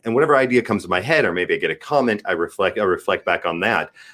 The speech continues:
But an actual opportunity to have an open conversation, uh,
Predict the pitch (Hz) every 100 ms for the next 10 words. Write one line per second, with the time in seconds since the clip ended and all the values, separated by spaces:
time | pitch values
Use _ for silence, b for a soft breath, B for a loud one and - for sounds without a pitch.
0 | B - 113 110 117 131 127 113 113 104
1 | 107 110 101 90 92 90 85 90 - 87
2 | 95 90 - 98 92 - 80 76 76 78